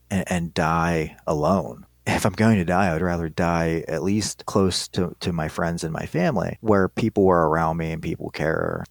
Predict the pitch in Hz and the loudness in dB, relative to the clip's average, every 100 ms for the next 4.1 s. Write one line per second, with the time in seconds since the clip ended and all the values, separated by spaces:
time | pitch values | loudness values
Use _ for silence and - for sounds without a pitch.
0 | - 107 95 90 95 90 87 98 87 80 | -4 4 6 6 4 4 2 0 0 0
1 | 87 - 78 76 80 76 - - - - | 0 0 -4 -4 -4 -4 -6 -6 -6 -6
2 | - 78 - 76 95 143 101 90 - - | -6 -6 -4 -4 0 2 2 -2 -10 -20
3 | - - - _ _ _ _ 110 92 87 | -20 -20 -20 _ _ _ _ -4 -4 -4